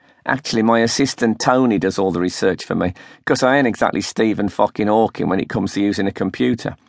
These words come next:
Of course, I'm always asked, "If you're such a hypochondriac, Ozzy, how could you have taken all those drugs over the years?"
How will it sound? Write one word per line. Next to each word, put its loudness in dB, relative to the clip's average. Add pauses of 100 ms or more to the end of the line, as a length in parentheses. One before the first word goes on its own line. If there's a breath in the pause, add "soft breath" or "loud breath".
(520 loud breath)
Of -4
course, 2 (360)
I'm 4
always 4
asked, -2 (260 loud breath)
"If 0
you're 4
such -2
a 2
hypochondriac, 0
Ozzy, -2 (260 soft breath)
how 0
could -2
you 0
have -2
taken -2
all 0
those 0
drugs -4
over -2
the -2
years?" -6